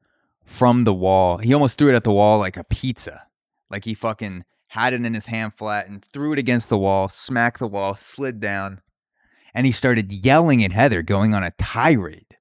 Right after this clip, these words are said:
in the middle of class. We're, this is seventh, sixth grade, I believe. So my, we're eleven years old.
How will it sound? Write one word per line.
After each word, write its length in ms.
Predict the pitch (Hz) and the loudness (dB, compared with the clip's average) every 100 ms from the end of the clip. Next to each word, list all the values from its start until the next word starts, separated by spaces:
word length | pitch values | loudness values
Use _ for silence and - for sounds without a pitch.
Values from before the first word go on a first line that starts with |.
| - | -8
in 100 | 120 | -2
the 80 | 127 | 0
middle 320 | 135 196 135 | 2 2 2
of 60 | - | -2
class. 280 | 165 131 | -4 -4
We're, 280 | 113 147 160 - - - - | -2 -2 -2 -6 -20 -20 -4
this 220 | 165 170 | -2 -2
is 320 | 123 104 - _ _ _ _ - | -6 -8 -10 _ _ _ _ -14
seventh, 640 | - - 143 151 139 - _ _ - | -8 0 0 0 -4 -10 _ _ -12
sixth 520 | - - 180 - 113 | -6 0 0 0 -6
grade, 380 | 113 104 135 135 | -4 -2 0 2
I 120 | 135 | 2
believe. 340 | 139 143 151 | 0 -2 -2
So 260 | - 120 104 | -2 -2 -2
my, 260 | 95 104 104 | -2 -2 -2
we're 180 | 123 | 0
eleven 400 | 151 117 117 117 | 0 2 0 0
years 200 | 113 104 | 0 0
old. 380 | 95 95 101 107 | -2 0 -2 -4